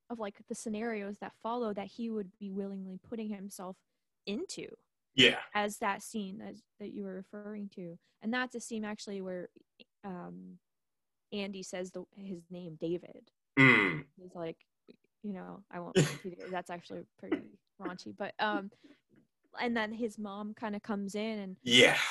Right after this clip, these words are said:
Speaker 1: um, so i-, it's just, like, s-, extra creepy, I think, to think of it that way. Like, he's willingly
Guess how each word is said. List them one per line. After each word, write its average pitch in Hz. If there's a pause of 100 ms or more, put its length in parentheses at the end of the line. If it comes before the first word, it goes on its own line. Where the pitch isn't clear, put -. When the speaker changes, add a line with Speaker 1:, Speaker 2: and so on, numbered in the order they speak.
(720)
Speaker 1:
um, -
so 294 (560)
i-, - (100)
it's -
just, 262
like, -
s-, -
extra -
creepy, 196
I 180
think, 165
to 190
think 196
of 170
it -
that 170
way. 170
Like, 180
he's 185
willingly 185